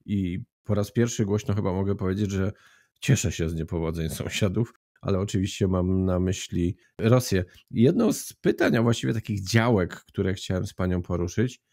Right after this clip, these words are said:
to była kwestia właśnie budowania pewnej nowej, wysoce świadomej tożsamości narodowej, jeśli chodzi o Ukrainę i odcięcia się od Rosji.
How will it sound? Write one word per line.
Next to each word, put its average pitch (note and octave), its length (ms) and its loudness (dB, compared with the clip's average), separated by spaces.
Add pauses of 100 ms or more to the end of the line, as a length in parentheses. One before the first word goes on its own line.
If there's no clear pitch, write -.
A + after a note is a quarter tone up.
(260)
to - 80 -4
była F#2+ 140 0
kwestia A2+ 360 -2
właśnie G2 280 0
budowania F#2+ 680 0
pewnej G2 500 -2
nowej, G#2 580 4 (300)
wysoce G#2 520 -2
świadomej G2 960 0
tożsamości G2 960 -4 (180)
narodowej, F2 680 -2
jeśli E2+ 240 -10
chodzi E2+ 380 -6
o E2 100 -8
Ukrainę E2+ 540 -4 (400)
i G2 180 0
odcięcia F#2 540 0
się F2 180 -4
od F2+ 120 -4
Rosji. F#2 480 -4